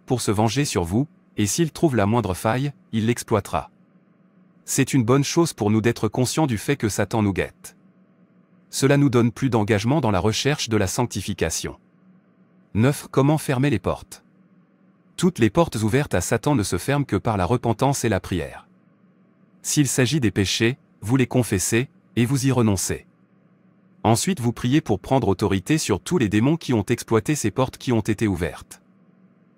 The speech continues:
Vous chassez tous ceux qui ont pu s'installer en vous, vous frappez par le feu de Dieu tous ceux qui ont pu avoir un contrôle sur votre vie, et vous fermez ces portes que vous aviez ouvertes, par le sang de Jésus-Christ.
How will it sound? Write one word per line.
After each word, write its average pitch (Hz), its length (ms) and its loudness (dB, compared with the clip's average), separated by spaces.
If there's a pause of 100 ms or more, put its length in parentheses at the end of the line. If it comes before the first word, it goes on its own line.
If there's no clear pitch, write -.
(180)
Vous 107 120 -2
chassez 143 340 0
tous 180 200 -2
ceux 147 180 0
qui 131 160 0
ont 110 80 2
pu 117 160 -4
s'installer 113 480 0
en 98 80 0
vous, 104 240 -2 (140)
vous 107 160 -2
frappez 135 340 0
par 98 200 0
le 92 80 2
feu 156 180 -2
de 104 100 2
Dieu 110 180 0
tous 170 200 -2
ceux 139 160 -2
qui 131 160 -2
ont 110 100 2
pu 175 220 0
avoir 113 200 0
un 90 60 0
contrôle 127 400 0
sur - 160 -2
votre 95 300 0
vie, 107 220 -2 (180)
et 110 100 0
vous 143 140 0
fermez 139 320 0
ces - 160 -2
portes - 240 0
que - 100 -4
vous 92 200 -2
aviez 95 260 0
ouvertes, 92 500 -4 (220)
par 135 140 0
le 107 60 2
sang 151 220 0
de 117 100 2
Jésus-Christ. 95 760 -4